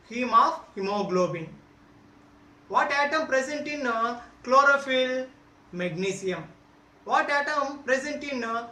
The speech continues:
blood, heme of hemoglobin? Iron. Iron containing red pigment, uh, that transports oxygen in the blood. Okay, so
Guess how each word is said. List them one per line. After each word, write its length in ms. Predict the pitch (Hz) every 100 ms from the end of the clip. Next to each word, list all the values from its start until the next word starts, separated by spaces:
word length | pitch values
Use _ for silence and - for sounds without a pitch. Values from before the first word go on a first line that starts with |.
| - - - - _ _ _
blood, 540 | 160 220 277 277 208 - - - - 254
heme 160 | 277
of 240 | 285 - -
hemoglobin? 960 | 240 269 247 254 247 247 247 240 240 - - _ _
Iron. 420 | 170 180 175 151 147 - - _ _ _ _ - 170
Iron 400 | 220 277 311 277
containing 540 | 269 277 285 277 202
red 300 | 240 262 -
pigment, 720 | 240 190 247 220 208 214 220
uh, 280 | 185 180 180 - - _
that 280 | 202 196 -
transports 720 | 220 254 311 - - 185 - 196
oxygen 760 | 208 240 240 208 208 208 247 -
in 220 | 190 170 165
the 240 | 180 - - - 160
blood. 440 | 214 233 160 147 - - - _ - - _ - - - -
Okay, 400 | 190 214 156 - - _
so 540 | - 330 277 262 294